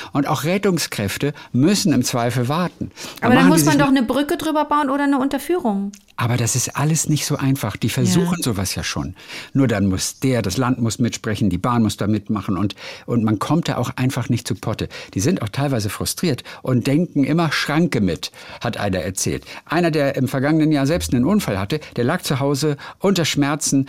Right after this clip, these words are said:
Speaker 1: und hat dann die ganze Zeit ausgerechnet, Gott, wie viel später wohl in diesem verdammten Nest der Notarzt kommt. Jetzt gibt es manchmal so Halbschranken da. Und das führt zu einem, mehr als einem Drittel natürlich aller
Speaker 2: Ist gefährlich,
Speaker 1: Unglücke.
Speaker 2: ne? Gefährlich.
Speaker 1: Ja,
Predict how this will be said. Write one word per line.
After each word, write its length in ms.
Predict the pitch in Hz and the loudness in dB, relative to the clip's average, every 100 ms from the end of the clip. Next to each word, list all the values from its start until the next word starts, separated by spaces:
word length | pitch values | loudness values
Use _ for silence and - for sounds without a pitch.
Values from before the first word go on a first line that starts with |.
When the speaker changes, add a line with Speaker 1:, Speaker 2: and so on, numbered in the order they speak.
| - - | -4 -4
Speaker 1:
und 140 | 117 | 0
hat 100 | 117 | 2
dann 100 | 131 | 2
die 60 | 123 | 2
ganze 240 | 139 139 | 2 0
Zeit 160 | 139 117 | -2 0
ausgerechnet, 760 | 135 143 135 131 - 123 - | 0 -2 -2 -2 -2 -2 -2
Gott, 160 | - 117 | -2 0
wie 280 | 101 147 180 | 0 0 0
viel 260 | - 127 | 0 -2
später 560 | 120 - 143 147 147 104 | -2 -2 -2 0 0 0
wohl 180 | 110 120 | 2 0
in 160 | 117 | 0
diesem 260 | 113 143 143 | 0 2 0
verdammten 520 | 131 107 117 120 - | 0 -2 0 -2 -2
Nest 440 | 107 127 143 - - | -2 -2 -4 -6 -4
der 100 | 120 | 0
Notarzt 560 | 127 135 - 101 - | 2 0 -2 -4 -4
kommt. 260 | - 85 82 - - - - | -4 -4 -4 -8 -10 -10 -6
Jetzt 200 | 98 - | -4 -2
gibt 180 | - | -2
es 140 | 131 - | -2 0
manchmal 240 | 135 143 | 2 2
so 160 | 107 101 | 0 0
Halbschranken 680 | 208 277 - 85 78 - | -2 -2 -4 -4 -4 -4
da. 260 | 82 67 65 - _ _ _ _ _ - - - - | -6 -6 -10 -16 _ _ _ _ _ -20 -20 -20 -8
Und 120 | 98 | -2
das 140 | 127 | -2
führt 300 | - 160 139 | 0 0 0
zu 100 | - | -2
einem, 280 | - 107 98 - | -2 0 -2 0
mehr 140 | 123 | 0
als 140 | 110 - | 0 0
einem 200 | 101 92 | 0 0
Drittel 300 | 113 135 151 | -2 -2 0
natürlich 500 | 123 - 107 117 - | 0 0 -2 -2 -6
aller 240 | 117 117 202 | -4 -2 0
Speaker 2:
Ist 60 | |
gefährlich, 560 | 180 190 175 170 160 - | 2 2 4 2 -2 -2
Speaker 1:
Unglücke. 40 | |
Speaker 2:
ne? 200 | 175 196 185 | -2 -2 -6
Gefährlich. 420 | 175 - 170 170 | -10 -6 -4 -4
Speaker 1:
Ja, 220 | 85 110 | -2 -4